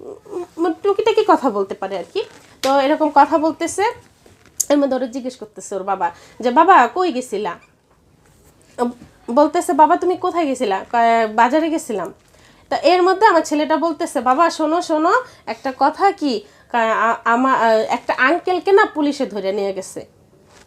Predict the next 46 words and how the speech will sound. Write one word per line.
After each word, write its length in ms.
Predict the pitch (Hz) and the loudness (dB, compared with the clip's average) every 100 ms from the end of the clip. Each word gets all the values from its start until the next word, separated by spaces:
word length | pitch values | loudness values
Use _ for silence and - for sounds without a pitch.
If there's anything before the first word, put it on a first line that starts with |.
| - | -2
ঠিক 120 | 381 | 0
আছে? 220 | - 233 - | 2 0 0
মানে, 140 | 330 | 0
আমার 220 | 330 359 | 2 2
ছেলে 200 | 370 381 381 | 2 0 4
কথা 240 | 440 453 | 4 4
বলতেছে, 300 | 440 415 427 | 0 -2 -6
বলতেছে, 300 | 427 415 440 - | -4 -4 -4 -2
ওর 160 | 381 | 0
মাঝখানে 460 | 359 330 - 427 508 | 2 0 -2 2 4
ও 140 | 381 | 4
যেমন 260 | 302 302 285 | 2 0 0
বলতেছে, 360 | 294 262 254 | -2 -4 -6
"বাবা, 400 | 247 285 330 214 226 - - | 0 2 4 4 0 -8 -12
একটা 220 | 226 - | -12 -8
আঙ্কেলকে 520 | 226 277 311 349 349 | -4 -2 -2 -4 -2
না 80 | 392 | -2
পুলিশে 380 | 320 320 302 262 | 0 -2 -2 -2
ধরে 200 | 220 202 | -4 -4
নিয়ে 200 | 190 185 | -2 -4
গেছে।" 280 | 165 - 202 - - - - | -8 -10 -12 -14 -20 -6 4
তখন 580 | 339 415 415 403 370 165 | 4 6 6 6 4 0
ওর 260 | 143 294 | 0 0
বাবা 240 | 311 311 320 | 2 0 0
বলতেছে, 400 | 330 330 - 330 | -2 -8 -8 -8
"কোন 260 | 339 381 | 0 2
আঙ্কেল, 300 | 392 392 415 | 2 0 -2
কোন 240 | 427 359 349 | -4 -2 0
আঙ্কেল?" 320 | 359 370 480 - - - - | -2 0 -2 -4 -14 -8 2
ও 100 | 220 | 4
বলতেছে, 320 | 359 349 370 | 4 0 0
"আমি 160 | 359 359 | 2 2
তো 100 | 339 | 0
চিনি 320 | 339 330 262 | -2 0 0
না 100 | 214 | 0
কোন 260 | 196 220 220 | -4 -4 -2
আঙ্কেল।" 320 | 208 185 147 - _ _ | -4 -6 -10 -12 _ _
তা 80 | - | -4
এর 220 | 349 349 | 0 2
মধ্যে, 320 | 359 370 440 | 2 2 2
মানে, 240 | 381 311 269 | 4 2 0
আ, 260 | - 233 | 0 0
বলতেছে, 360 | 220 262 302 277 | 2 2 0 0
"তোমার 200 | 294 254 | 2 2
আম্মুরে 280 | 254 247 180 | 2 0 -2
দাও।" 220 | 170 | -4